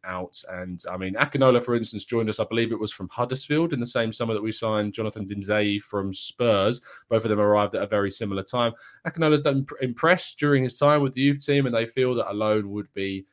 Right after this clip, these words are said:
uh, the right move for him. Same with Balabiosu, and, uh, we wish them the best of luck should they get that loan, and we'll let you know if indeed they do leave the club on loan before the close of the window. Now, Eddie Nketiah,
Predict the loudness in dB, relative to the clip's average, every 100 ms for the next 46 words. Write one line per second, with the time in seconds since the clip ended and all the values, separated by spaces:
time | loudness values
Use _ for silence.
0 | _ _ -14 -12 -8 -4 -4 -4 -6 -6
1 | -6 -4 -4 -4 -6 -8 -8 -10 -10 -12
2 | -12 -12 -14 -14 -8 -8 -6 -6 -6 -8
3 | -6 -4 -4 0 2 2 0 -2 2 2
4 | 4 0 2 2 4 4 6 6 6 6
5 | 6 6 8 6 2 -10 -6 0 0 2
6 | 2 0 -6 _ -2 0 2 2 0 -4
7 | -4 -4 -6 -6 -4 -4 -6 -6 -4 -6
8 | -8 -12 -10 -10 _ -16 -6 -6 -6 -16
9 | -10 -10 -10 -8 0 0 0 -4 -8 -14
10 | -12 8 8 10 6 6 8 4 6 6
11 | 6 2 2